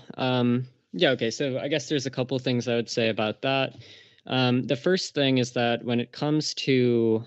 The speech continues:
um, Jeff Bezos and rich people's influence over our democracy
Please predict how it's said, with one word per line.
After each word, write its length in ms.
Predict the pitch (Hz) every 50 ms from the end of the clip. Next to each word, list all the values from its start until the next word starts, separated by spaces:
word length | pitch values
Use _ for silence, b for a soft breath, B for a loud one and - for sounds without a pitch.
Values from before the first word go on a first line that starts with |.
| - -
um, 680 | - 113 110 104 101 101 101 98 98 98 98 98 113 - _ _ _ _ _ _ _ _ _ _ _ _ _ _ _ _ _ _ _ _ _ _ _ _ _ _ _ _ _ _ _ _ _ _ _ _ _ _ _ _ _ _ _ _ _ _ _ _ _ _ _ _ _ _ _ -
Jeff 100 | 127 123
Bezos 600 | 113 117 113 117 110 - 117 113 110 110 113 - 117
and 520 | 101 104 101 101 104 104 101 - - - - - _ _ _ _ _ _ -
rich 100 | - -
people's 300 | - 123 117 123 107 -
influence 420 | 113 113 117 - 117 107 110 -
over 220 | 101 104 - 107 104
our 100 | 101 95
democracy 600 | - 123 143 143 - 143 131 - 139 127 127